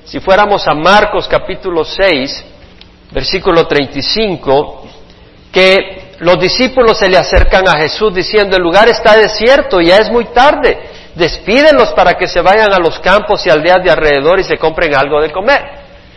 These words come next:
Es decir, Jesús le ha dicho a Felipe: "Bueno, ¿dónde, eh, compraremos pan para que coman estos?". Y los discípulos dicen: "Olvídate de comprarles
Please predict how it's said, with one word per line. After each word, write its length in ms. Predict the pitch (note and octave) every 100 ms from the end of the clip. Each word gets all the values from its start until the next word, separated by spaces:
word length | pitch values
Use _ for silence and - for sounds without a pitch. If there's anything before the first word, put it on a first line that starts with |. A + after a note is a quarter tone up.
| - -
Es 80 | C4
decir, 220 | C#4 C#4
Jesús 280 | A#3 G#3+ C#4+
le 100 | C#4+
ha 40 |
dicho 180 | B3+ B3
a 40 | G#3+
Felipe: 380 | A#3+ C#4+ -
"Bueno, 340 | A3 C#4+ C4+ F#3 - -
¿dónde, 640 | A#3+ C4+ C4+ - - - - - - - -
eh, 340 | D#3 D#3 D3+ D3+
compraremos 600 | F3+ F#3 G3+ C4 B3 -
pan 260 | A3 B3+
para 180 | G3+ F3
que 140 | C#3+
coman 300 | D#3+ F3 E3
estos?". 400 | G3+ G#3 - B2
Y 40 | C#3+
los 140 | C3
discípulos 360 | B2+ D#3+ D3+ C3+
dicen: 240 | C3 B2+
"Olvídate 500 | A2 G#2+ D#3+ D4+ E4
de 120 | E4
comprarles 440 | A#3 F3+ F3+ D#3+